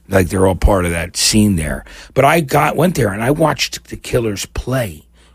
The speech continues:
in their drummer, Ronnie Vannucci's parents' garage.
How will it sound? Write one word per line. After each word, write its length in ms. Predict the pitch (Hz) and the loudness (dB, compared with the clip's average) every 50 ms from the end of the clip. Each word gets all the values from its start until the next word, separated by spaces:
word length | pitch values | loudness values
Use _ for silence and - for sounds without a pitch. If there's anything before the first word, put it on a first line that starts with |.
| _ _ _ | _ _ _
in 160 | - 98 95 | 0 2 2
their 120 | 92 92 90 | 2 2 0
drummer, 460 | 82 - 98 104 117 123 120 107 95 | 0 -2 2 2 2 4 4 2 0
Ronnie 240 | 90 92 101 101 95 | 0 0 0 0 0
Vannucci's 580 | 87 95 92 95 92 87 - 87 82 78 - _ - _ _ _ _ _ _ | -2 0 0 0 0 0 -2 -4 -4 -6 -8 _ -20 _ _ _ _ _ _
parents' 480 | - - - - 120 117 113 110 - - | 0 0 2 4 4 4 4 2 0 -2
garage. 760 | - - 90 87 90 90 90 85 73 57 - - - - | -2 0 2 2 2 2 0 -2 -2 -2 -2 -4 -4 -6